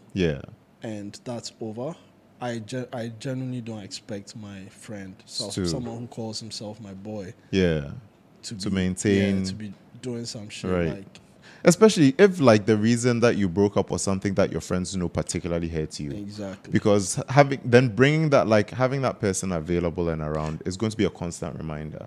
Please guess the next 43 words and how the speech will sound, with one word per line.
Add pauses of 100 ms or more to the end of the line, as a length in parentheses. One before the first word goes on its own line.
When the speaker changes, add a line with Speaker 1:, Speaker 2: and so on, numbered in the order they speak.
(140)
Speaker 2:
But
you
know
something,
someone
might
also
contradict,
say
that (100)
I'm
contradicting
myself
because,
like, (460)
if (160)
all
of
us,
if
you,
if
you, (140)
if (320)
while
you're
in
a
relationship, (400)
Speaker 1:
All
of
Speaker 2:
we're
Speaker 1:
you
Speaker 2:
all
Speaker 1:
guys
are
Speaker 2:
friends, (400)
Speaker 1:
cool.
Speaker 2:
why
can't
they
hang
out?